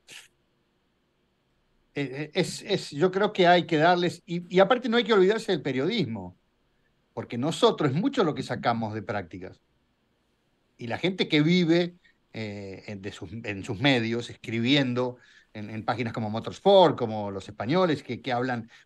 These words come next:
muchísimo y sacan predicciones y cuentan lo que ven, yo creo que sería muy, muy, eh, gravoso para todos, muy dañino para todos los que hacemos de esto,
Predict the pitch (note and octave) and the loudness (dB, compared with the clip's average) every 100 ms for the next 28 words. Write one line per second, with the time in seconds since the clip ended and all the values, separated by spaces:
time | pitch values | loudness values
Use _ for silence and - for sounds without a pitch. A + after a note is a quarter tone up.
0 | - A2+ C3 - C#3+ C3 C#3 C3+ B2 A#2+ | -12 -6 -6 0 0 0 0 -2 -4 -4
1 | A2+ - D#3+ E3 D3+ C3 B2 A#2+ A2+ C#3+ | -6 -4 2 4 4 0 -6 -12 -6 -4
2 | C3+ C3+ A#2+ G#2 B2 F#3 F#3+ - - - | -2 -4 -4 -4 -2 -2 -2 -14 -20 -16
3 | - D3+ F3+ D3 C3+ C3+ C3+ C#3+ C3 B2+ | -10 -6 -4 0 0 0 2 0 0 -4
4 | C3+ C3 A#2+ A#2 G#2 G2+ G2 A2 A2+ C3 | -4 -4 -4 -8 -14 -16 -8 -2 0 -2
5 | - A#2 G#2+ G#2 E3 D3+ C3 A#2 - _ | -4 -6 -6 -2 4 4 2 -4 -12 _
6 | _ _ A#2+ A#2+ A#2+ D#3+ E3 A#2 A2+ G#2+ | _ _ -4 -2 2 2 2 2 -2 -2
7 | C3+ B2+ A#2+ A#2 - _ A2+ G#2 - - | 0 0 0 -6 -14 _ -20 -20 -18 -8
8 | C3 A#2 A2+ A#2 A#2 G2 | -6 -4 -4 -4 -8 -8